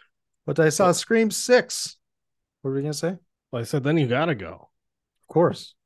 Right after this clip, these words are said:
Speaker 2: I also saw Scream six.
Speaker 1: Directed by Matt Bettinelli-Olpin and Tyler Gillett, or Gillette.
Speaker 2: Gillette.
Speaker 1: Yeah, Gillette. That's a good one.
Speaker 2: <laughs> Is it Gillette? I don't know.
Speaker 1: Well, it's G I,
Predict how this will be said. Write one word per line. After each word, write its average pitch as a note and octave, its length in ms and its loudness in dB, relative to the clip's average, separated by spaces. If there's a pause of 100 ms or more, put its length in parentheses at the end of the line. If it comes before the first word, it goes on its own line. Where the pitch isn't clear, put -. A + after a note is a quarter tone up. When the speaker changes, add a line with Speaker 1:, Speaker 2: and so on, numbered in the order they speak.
(640)
Speaker 2:
I - 80 -8
also B2+ 320 -4
saw F#2+ 220 -12
Scream F#2 440 -12
six. - 640 -16 (1120)
Speaker 1:
Directed C#3+ 580 0
by D3 580 2 (880)
Matt C#3 440 -2
Bettinelli-Olpin C#3+ 1300 0 (180)
and B2+ 140 -6
Tyler C3+ 320 0
Gillett, F3+ 580 -2
or C#3 60 -6
Gillette. D#3 500 0 (760)
Speaker 2:
Gillette. G2+ 460 -4 (800)
Speaker 1:
Yeah, G3+ 320 -6
Gillette. C#3+ 380 -2
That's D#3+ 220 -6
a - 40 -20
good C3+ 140 -6
one. B2+ 140 -2 (200)
Speaker 2:
<laughs> - 220 -6
Is D3 120 4
it A#2+ 120 2
Gillette? G#2+ 420 -6 (140)
I A#2 120 -6
don't G#2+ 120 -4
know. F#2+ 180 -6
Speaker 1:
Well, D3 100 2
it's B2 140 -4
G D#3+ 280 4
I, D3+ 440 4